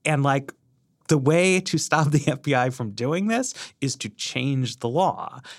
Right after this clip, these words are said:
And it's not just that they haven't changed the law, like, they don't have a message bill that would change the law, right? Because if you were to change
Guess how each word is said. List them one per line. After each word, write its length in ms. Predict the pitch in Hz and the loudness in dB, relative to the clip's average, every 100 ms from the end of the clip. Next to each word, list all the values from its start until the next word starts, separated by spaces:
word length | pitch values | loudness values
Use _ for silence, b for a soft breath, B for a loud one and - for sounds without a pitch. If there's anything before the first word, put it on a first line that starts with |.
| B 156 | B -2
And 160 | 160 - | 0 0
it's 120 | 165 | 2
not 120 | 311 | 2
just 160 | 311 196 | 2 0
that 80 | 170 | -2
they 100 | - | -4
haven't 400 | - 165 151 - | -2 -2 -2 -4
changed 440 | - 143 110 - | -4 -2 -4 -10
the 80 | 90 | -10
law, 480 | 104 139 214 247 240 | -4 -2 -2 -4 -2
like, 240 | 139 135 B B _ | -2 -2 B B _
they 80 | 120 | -2
don't 200 | 117 - | -2 -2
have 180 | 131 | -2
a 80 | 143 | 0
message 520 | 139 202 240 160 117 | 0 0 0 -2 -2
bill 280 | 110 110 85 | -2 -2 -4
that 160 | 98 101 | -12 -10
would 120 | 107 | -8
change 360 | - 101 95 - | -8 -8 -10 -12
the 100 | 98 | -12
law, 220 | 87 - _ | -12 -20 _
right? 340 | 127 139 135 139 B B | -4 -2 -2 -4 B B
Because 320 | 208 208 - - - | 2 2 0 -8 -2
if 300 | 349 349 - | -2 -2 0
you 120 | 254 | 0
were 460 | 185 139 160 170 165 | 2 2 2 2 0
to 200 | - 135 | -2 -4
change 680 | - 156 131 123 104 - | -2 0 0 0 -4 -8